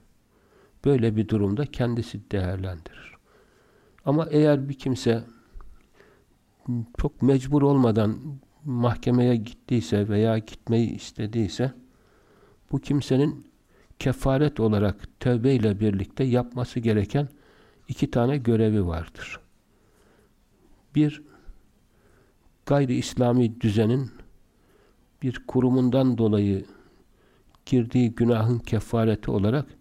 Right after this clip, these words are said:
o gayri İslami düzeni toplumda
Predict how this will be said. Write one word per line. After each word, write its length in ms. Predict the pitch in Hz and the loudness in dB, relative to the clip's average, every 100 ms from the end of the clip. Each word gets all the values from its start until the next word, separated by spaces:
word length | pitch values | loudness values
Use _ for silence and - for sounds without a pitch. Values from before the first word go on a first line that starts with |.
| _ _ _ _ | _ _ _ _
o 100 | 120 117 | -12 -2
gayri 260 | 135 131 120 | 0 2 0
İslami 680 | - - 113 117 110 104 | -2 -2 0 2 0 0
düzeni 420 | 117 107 117 151 - - _ _ _ _ _ _ _ _ _ 139 135 - _ _ _ _ _ _ - | 0 2 2 0 -4 -16 _ _ _ _ _ _ _ _ _ -14 -14 -16 _ _ _ _ _ _ -8
toplumda 640 | 127 - 131 127 135 147 | -8 -4 -2 0 0 -2